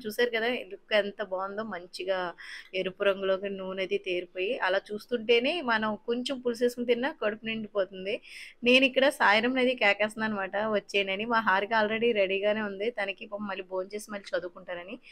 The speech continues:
ఆ పులుసు చూడగానే ఎవరివైనా tempt అయిపోతాం కదా, అంత టేస్టీగా కలర్ఫుల్గా ఉన్నప్పుడు ఖచ్చితంగా మనం ఆ స్మెల్కి, ఆ చూపుకే మనం వెంటనే ఆకలి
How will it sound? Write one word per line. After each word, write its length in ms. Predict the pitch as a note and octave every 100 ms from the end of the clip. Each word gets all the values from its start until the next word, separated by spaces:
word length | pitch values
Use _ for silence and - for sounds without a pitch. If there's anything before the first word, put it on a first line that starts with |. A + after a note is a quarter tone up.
| - - -
ఆ 40 | G3+ -
పులుసు 240 | A#3 B3 C#4
చూడగానే 320 | B3+ B3+ D#4+ D4
ఎవరివైనా 440 | G3+ A3 G#3+ A3 C4+ A#3
tempt 220 | G3+ A3+
అయిపోతాం 340 | A#3+ G#3 G3 F3+
కదా, 180 | F3 A#3 - _ _ -
అంత 240 | G#3 B3 C#4+ B3+
టేస్టీగా 440 | A3+ - B3 B3 B3
కలర్ఫుల్గా 480 | G#3 A3 A#3 A3+ A#3+
ఉన్నప్పుడు 340 | A3 A3 A#3 C#4 -
ఖచ్చితంగా 580 | F#3+ - G#3 G#3 G#3 D#4 E4+
మనం 220 | G3+ F#3+ F#3 -
ఆ 40 | G3 -
స్మెల్కి, 540 | G#3 G3+ G3+ - B3+ D#4+ - - - - G3
ఆ 40 | G#3 G#3
చూపుకే 420 | A3 G#3+ - C4+ C#4+
మనం 160 | A#3+ A3+ A3 - _ -
వెంటనే 240 | A3+ A3 B3+
ఆకలి 340 | A#3 B3+